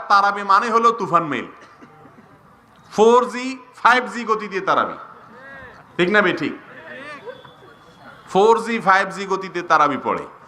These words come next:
এবং মানে শেষ হইতে দেরি নেই, "আল্লাহু আকবার, সামি আল্লাহু লিমান হামিদা, সালামু আলাইকুম রহমতুল্লাহ", মানে এমন হুলস্থুল করে,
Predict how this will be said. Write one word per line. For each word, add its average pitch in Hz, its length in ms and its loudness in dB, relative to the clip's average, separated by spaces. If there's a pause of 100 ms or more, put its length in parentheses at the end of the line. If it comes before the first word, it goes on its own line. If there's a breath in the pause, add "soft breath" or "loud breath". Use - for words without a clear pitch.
এবং 196 480 2 (1080)
মানে 240 360 0 (300)
শেষ - 520 -2
হইতে 262 200 -2
দেরি 247 180 2
নেই, 220 140 -2
"আল্লাহু 196 360 2
আকবার, 202 340 -2 (200)
সামি 143 220 -4
আল্লাহু 190 320 4
লিমান 196 200 -6
হামিদা, 190 400 -4 (120)
সালামু 180 400 0
আলাইকুম 190 300 -4
রহমতুল্লাহ", 190 500 -2
মানে - 420 -10
এমন 277 360 4
হুলস্থুল 269 560 0
করে, 170 560 0